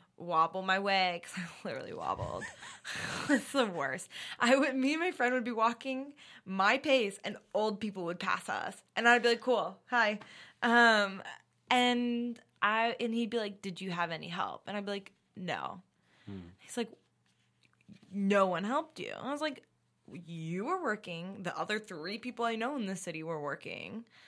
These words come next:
Speaker 1: Like, you just, I'm not gonna burden you for any more than what"
Speaker 2: Wow. Yeah.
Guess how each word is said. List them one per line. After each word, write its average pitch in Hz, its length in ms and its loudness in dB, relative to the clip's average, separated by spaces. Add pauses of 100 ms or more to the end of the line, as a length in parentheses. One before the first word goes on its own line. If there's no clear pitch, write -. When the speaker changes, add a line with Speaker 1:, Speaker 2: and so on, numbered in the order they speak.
(300)
Speaker 1:
Like, 196 500 -2 (680)
you 214 260 -2
just, 240 240 -4 (420)
I'm 226 120 2
not 240 180 6
gonna 262 160 -4
burden 214 580 -4
you 175 160 -4
for - 180 -10
any 202 220 -4
more 208 440 2
than 185 260 -4
what" 156 360 -2
Speaker 2:
Wow. 85 340 -12 (360)
Yeah. 87 220 -6